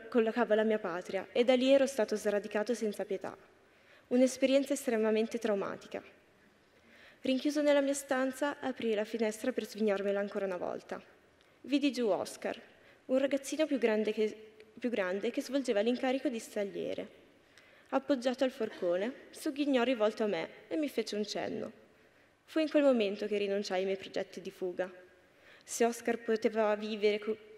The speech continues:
qui e ridere", pensai, "forse posso farlo anch'io". Quel breve istante fu uno dei momenti chiave della mia infanzia in istituto.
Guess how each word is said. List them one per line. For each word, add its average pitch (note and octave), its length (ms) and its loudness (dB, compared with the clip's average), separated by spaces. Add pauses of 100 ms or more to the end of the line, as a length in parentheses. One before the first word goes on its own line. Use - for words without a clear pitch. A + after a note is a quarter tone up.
(120)
qui A3+ 280 0
e G#3+ 120 4
ridere", G#3 480 0 (160)
pensai, F#3+ 560 -6 (600)
"forse C#4+ 320 2
posso C4 240 2
farlo F#3+ 240 -4
anch'io". G3+ 500 -4 (880)
Quel C4+ 140 2
breve C#4 240 2
istante C#4 580 2
fu C4 160 -4
uno A3+ 160 4
dei G#3+ 120 4
momenti G#3+ 400 0
chiave G3+ 240 0
della A3 200 2
mia G3 140 0
infanzia F#3+ 420 -4
in F3+ 60 -10
istituto. F3+ 760 -10